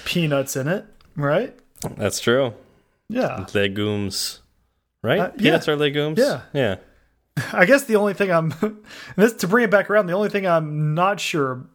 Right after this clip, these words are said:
Speaker 1: on is, is the Butterfinger, 'cause I'm not quite sure what the, the crispity <laughs> crunchity is.
Speaker 2: I was,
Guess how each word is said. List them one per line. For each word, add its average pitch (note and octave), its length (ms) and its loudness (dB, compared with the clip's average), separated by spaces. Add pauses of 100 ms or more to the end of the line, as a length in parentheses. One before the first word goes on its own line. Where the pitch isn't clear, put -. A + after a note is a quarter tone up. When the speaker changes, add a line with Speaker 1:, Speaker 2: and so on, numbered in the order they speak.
Speaker 1:
on C3 400 -2
is, C#3 220 -2 (140)
is D#3 220 -2
the D3 80 -2
Butterfinger, C#3 560 -2
'cause C3+ 140 -4
I'm C3+ 100 0
not D#3 220 2
quite D3+ 260 -2
sure D3 300 -2
what C#3 240 -2
the, F#3 180 4
the D#3+ 140 -4
crispity E3+ 520 -2
<laughs> - 0 -
crunchity E3 560 0
is. A#2+ 220 -6 (140)
Speaker 2:
I E3 200 10
was, G#3+ 380 2